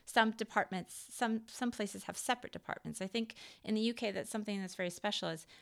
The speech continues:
many places, um, it's the mathematics department. And all types of mathematics occur in the mathematics department. And so I think in that way, in the U K, where this, you can have this, these interactions, um, I can go anywhere in the, in the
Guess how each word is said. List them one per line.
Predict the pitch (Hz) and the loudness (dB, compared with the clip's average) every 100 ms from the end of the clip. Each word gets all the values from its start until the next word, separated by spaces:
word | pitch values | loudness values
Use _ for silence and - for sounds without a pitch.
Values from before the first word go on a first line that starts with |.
| - | -2
many | 208 226 233 | 4 4 4
places, | 240 170 165 175 165 - - | 2 0 0 -2 -4 -6 -6
um, | 160 160 151 - _ - _ _ - | -4 -2 -4 -8 _ -20 _ _ 0
it's | 180 - | 0 2
the | 180 147 | 0 0
mathematics | - 170 151 - | 2 2 2 0
department. | - - - - - - - _ _ _ | -8 -10 -10 -8 -12 -14 -20 _ _ _
And | 180 165 | -2 2
all | - 196 | 4 4
types | - - - | 2 -2 -4
of | - | -4
mathematics | 135 - - - - - - | -4 -2 -4 -4 -6 -8 -6
occur | 151 - 135 - | -4 0 0 0
in | - 147 | -2 0
the | 143 | 0
mathematics | 139 - - - - | -2 -4 -6 -6 -8
department. | - - - - - - | -12 -10 -10 -10 -14 -4
And | 185 190 | 0 8
so | 202 180 175 - - - 202 | 10 10 8 -4 -20 4 6
I | |
think | 247 226 | 8 8
in | 208 | 6
that | 202 202 - | 6 6 6
way, | 170 160 156 151 - _ | 4 6 4 2 -2 _
in | - 185 | 2 6
the | 190 190 | 6 6
U | |
K, | 185 202 165 | 6 8 8
where | 156 151 | 8 4
this, | 165 - - 165 | 4 0 -2 -4
you | |
can | 156 170 185 | -2 0 2
have | 165 | 2
this, | 170 160 - - | 2 -2 -4 -4
these | 165 165 | -4 -2
interactions, | 156 175 180 185 - 147 139 - - - - _ - | -2 4 4 4 2 2 0 -6 -16 -20 -20 _ -2
um, | 160 151 147 - | 0 2 0 0
I | |
can | 175 196 | 2 4
go | 196 208 - - | 6 6 4 4
anywhere | 214 247 233 185 160 | 6 8 10 10 10
in | 170 | 4
the, | 165 165 165 160 | 6 8 8 6
in | |
the | 175 | 4